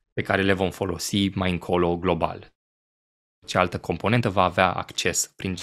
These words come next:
în JavaScript la ce declarăm noi aici? Hai să-l numim pe ăsta greetings. Greetings egal salutări.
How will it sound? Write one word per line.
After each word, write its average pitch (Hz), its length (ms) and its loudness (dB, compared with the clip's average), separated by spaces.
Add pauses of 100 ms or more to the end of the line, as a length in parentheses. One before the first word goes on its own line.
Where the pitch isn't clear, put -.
(380)
în 92 140 -6
JavaScript 90 520 0
la 87 140 -4
ce - 160 -6
declarăm 85 400 -2
noi 82 120 -4
aici? - 360 -12 (260)
Hai - 160 -4
să-l 107 140 0
numim 95 160 0
pe 85 80 -6
ăsta 87 340 -4
greetings. - 500 -4 (880)
Greetings 104 440 -2
egal - 460 -12 (420)
salutări. - 720 -12